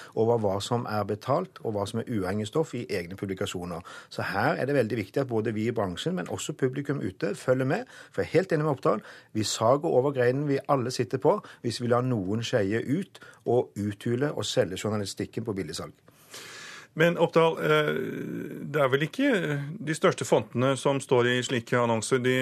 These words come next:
Speaker 2: det er vel ikke de som, som angir at, eh, det, dette er en, et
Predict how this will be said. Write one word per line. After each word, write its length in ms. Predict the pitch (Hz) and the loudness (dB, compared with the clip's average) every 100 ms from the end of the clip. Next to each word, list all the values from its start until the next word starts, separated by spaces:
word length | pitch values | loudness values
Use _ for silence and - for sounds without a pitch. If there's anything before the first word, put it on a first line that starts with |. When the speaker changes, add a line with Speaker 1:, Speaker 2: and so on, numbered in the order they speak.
| 127 | 0
Speaker 2:
det 140 | 120 123 | 2 2
er 80 | |
vel 100 | 131 | 2
ikke 160 | 143 226 | -2 -2
de 80 | 139 | -2
som, 240 | 139 139 135 127 123 | 0 0 0 0 0
som 160 | 127 110 | 2 2
angir 260 | 104 110 113 | 2 2 2
at, 180 | 117 - | 0 0
eh, 140 | 120 | 2
det, 140 | 110 113 113 110 110 113 | 4 4 2 0 0 -2
dette 180 | - 117 | 0 0
er 480 | 98 90 98 113 117 123 123 | 2 4 4 2 0 0 0
en, 160 | 123 123 | 0 -2
et 80 | 123 | -4